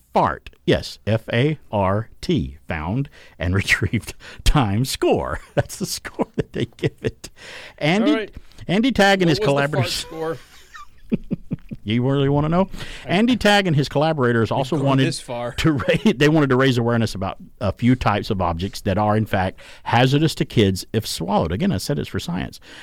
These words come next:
Speaker 1: An important one is button batteries, the small, round, water, uh, wafer-shaped batteries that are often found in electronic toys.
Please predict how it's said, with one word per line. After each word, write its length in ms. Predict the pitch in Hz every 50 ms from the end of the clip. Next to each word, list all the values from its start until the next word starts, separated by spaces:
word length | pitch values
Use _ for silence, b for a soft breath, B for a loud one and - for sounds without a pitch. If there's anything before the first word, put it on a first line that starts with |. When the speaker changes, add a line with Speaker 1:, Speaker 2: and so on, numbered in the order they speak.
| B B
Speaker 1:
An 80 | - 135
important 460 | 135 120 - 175 254 - - 202 165
one 140 | 147 151 -
is 200 | 120 143 117 98
button 640 | 90 82 87 98 113 170 247 - - 220 170 143 117
batteries, 680 | 92 107 98 90 80 71 65 64 60 57 52 - - -
the 100 | 104 107 104
small, 520 | - - 117 117 120 135 147 170 185 170
round, 540 | 127 110 120 123 131 139 160 165 147 110 95
water, 460 | 95 101 117 123 143 170 170 175 170 B B B B
uh, 160 | 87 107 101
wafer-shaped 720 | 113 131 165 175 - 208 170 - - 156 139 131 - -
batteries 320 | - 113 104 107 117 123 117
that 80 | 117
are 100 | - 101 113
often 220 | 113 - 156 143
found 380 | - - 113 98 95 98 226 101
in 80 | 107
electronic 640 | 110 104 95 92 80 - - 98 87 87 98 95 -
toys. 400 | - 202 220 185 95 65 - -